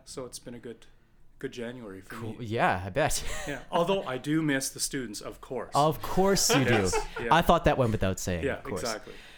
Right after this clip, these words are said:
Speaker 2: So, how did you gentlemen first become involved with this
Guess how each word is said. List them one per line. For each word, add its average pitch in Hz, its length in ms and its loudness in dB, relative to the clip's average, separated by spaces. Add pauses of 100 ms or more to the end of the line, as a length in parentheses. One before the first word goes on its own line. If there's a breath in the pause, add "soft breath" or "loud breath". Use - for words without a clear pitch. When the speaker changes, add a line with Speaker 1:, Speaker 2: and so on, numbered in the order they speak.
(280 loud breath)
Speaker 2:
So, 190 420 4 (280)
how 233 340 4
did 196 180 2
you 202 80 2
gentlemen 156 300 4
first 160 320 -2
become 151 320 -2
involved 110 540 0 (240 soft breath)
with 123 580 -6
this 117 560 -4